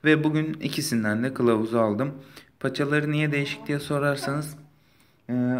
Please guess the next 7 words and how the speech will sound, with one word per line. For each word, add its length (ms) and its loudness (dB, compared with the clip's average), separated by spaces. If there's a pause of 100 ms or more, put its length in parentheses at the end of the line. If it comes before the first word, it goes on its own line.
Antalya'ya 520 2
yağmur 320 2
yağdı 520 0 (380)
bugün. 440 2 (1200)
O 120 4
yüzden 320 2
ıslandı. 580 -10